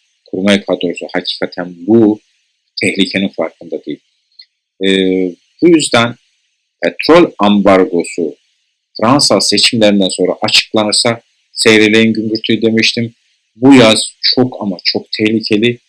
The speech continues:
bir dönem olacak. Dünyada sadece hiperenflasyon değil, kıtlık başlayacak. Çünkü Mayıs ve Haziran ayındaki petrol fiyatları Türkiye gibi, e,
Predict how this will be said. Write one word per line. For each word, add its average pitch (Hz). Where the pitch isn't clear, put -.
bir 113
dönem 117
olacak. 113
Dünyada 113
sadece 113
hiperenflasyon 107
değil, 110
kıtlık -
başlayacak. 95
Çünkü 110
Mayıs 104
ve 104
Haziran 98
ayındaki 92
petrol 127
fiyatları 90
Türkiye 110
gibi, 85
e, 87